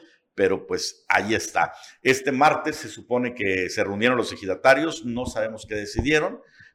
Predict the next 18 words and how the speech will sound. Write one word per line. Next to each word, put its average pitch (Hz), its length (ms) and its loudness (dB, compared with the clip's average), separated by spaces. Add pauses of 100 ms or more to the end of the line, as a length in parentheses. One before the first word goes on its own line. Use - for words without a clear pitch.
para 104 220 8
ver 120 180 8
si 120 140 -4
se 110 160 -2
bloqueaba 101 800 2
o - 120 -12
cuándo 120 240 2
se 107 120 -6
iba 107 80 -2
a - 20 -6
empezar 101 240 -6
el 98 60 -6
bloqueo 104 340 -2
del 92 260 -4
otro 120 360 0
tramo 139 340 2
que 117 80 -2
impactará 104 840 0